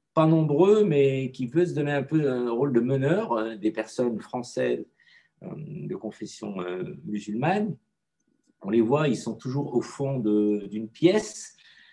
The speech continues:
Et dès que je commence à parler de mon histoire et de mon livre et autres, tout de suite, c'est le côté, non, mais c'est la honte, c'est haram, c'est tout ce qu'on veut. C'est au début. Et après, ils écoutent mon histoire. Et ce qui est intéressant, c'est qu'ils finissent par être attentifs.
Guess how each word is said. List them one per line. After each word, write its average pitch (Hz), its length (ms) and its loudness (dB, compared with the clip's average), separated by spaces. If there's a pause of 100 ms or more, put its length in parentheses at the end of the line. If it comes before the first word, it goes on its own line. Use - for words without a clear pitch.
(140)
Et 107 80 -6
dès 127 120 -2
que 147 60 -6
je - 100 -12
commence 131 300 -2
à 107 80 -2
parler 113 240 2
de 104 60 2
mon 110 120 -2
histoire 113 420 -2
et 101 80 -4
de 101 60 -8
mon 107 80 -4
livre 127 220 -2
et 120 80 4
autres, 185 220 4
tout 147 100 -6
de 131 60 -12
suite, 165 220 2
c'est - 120 -4
le 104 60 -4
côté, 127 300 -2
non, 117 160 -4
mais 104 100 -4
c'est - 160 -4
la 107 120 4
honte, 120 200 -2
c'est 107 160 -8 (120)
haram, 139 360 2
c'est 110 240 -2
tout - 100 -12
ce 127 80 -12
qu'on 120 140 -4
veut. 185 180 4 (280)
C'est - 180 2
au 180 80 10
début. 165 340 6 (240)
Et 131 60 4
après, 190 220 4
ils 160 120 8
écoutent 185 260 6
mon 175 140 6
histoire. 151 500 0
Et 117 60 -2
ce - 80 -10
qui - 60 -2
est 143 80 0
intéressant, 135 500 0
c'est 131 200 -8
qu'ils 123 500 -4
finissent 165 360 0
par 127 180 -2
être 135 200 0
attentifs. 143 680 -4